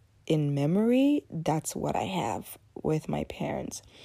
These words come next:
And one thing I knew for sure, and I remember for sure, is that my parents went all out for birthdays. So you can only imagine now, you know, just being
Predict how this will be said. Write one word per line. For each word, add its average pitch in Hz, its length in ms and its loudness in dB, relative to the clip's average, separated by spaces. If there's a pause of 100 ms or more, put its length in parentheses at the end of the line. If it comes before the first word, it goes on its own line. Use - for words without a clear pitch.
(520)
And 170 300 4
one 180 260 4
thing 254 240 6
I 165 500 4
knew 151 240 0
for 156 220 -4
sure, 151 380 0
and 147 120 -2
I 147 60 -2
remember 151 720 0
for - 160 -8
sure, 147 280 -2
is 147 160 -2
that - 160 -8
my 156 140 -2
parents 160 460 -2
went 147 220 -2 (160)
all 147 500 0
out 147 240 0
for - 160 -2
birthdays. - 800 -4 (520)
So - 140 2
you 202 80 6
can 202 220 2
only 226 360 6
imagine 151 760 2
now, 147 480 2 (840)
you 165 140 4
know, 147 220 4
just 151 500 -2
being 165 460 4